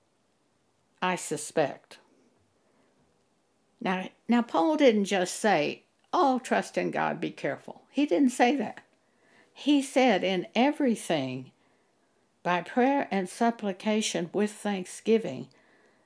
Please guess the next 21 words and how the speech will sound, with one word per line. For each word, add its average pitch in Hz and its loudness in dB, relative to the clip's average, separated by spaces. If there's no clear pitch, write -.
let 233 2
your 220 0
requests 254 -2
be 190 0
made 196 -2
known 190 -2
unto 190 -4
God." 247 -6
Be 214 0
careful 294 0
for 208 -2
nothing, 208 0
but 254 2
in 196 0
everything, 226 -2
by 175 -2
prayer 190 -2
and 165 -6
supplication 165 -2
with - -4
thanksgiving, 170 0